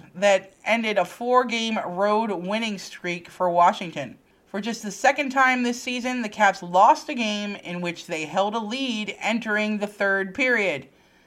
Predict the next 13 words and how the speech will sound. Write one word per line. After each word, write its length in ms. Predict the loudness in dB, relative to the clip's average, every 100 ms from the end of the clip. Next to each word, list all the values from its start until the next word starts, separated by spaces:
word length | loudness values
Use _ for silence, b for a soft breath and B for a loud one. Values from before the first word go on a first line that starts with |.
| b b b
dipping 280 | -8 -4 -6
to 220 | -6 -10 -8
eighteen 600 | -8 -8 -8 -6 -4 -6
two 380 | -8 -8 -8 -8
and 180 | -10 -8
oh 340 | -2 0 0 -4
in 220 | -8 -4
those 240 | -2 -4
circumstances. 1000 | -2 -4 -4 -8 -8 -8 -8 -10 -14 -16 _ b b b
While 160 | -2 0
that 320 | 0 -2 -4
record 540 | -2 -2 -2 -4 -6 -12
seems 560 | -10 -8 -6 -8 -12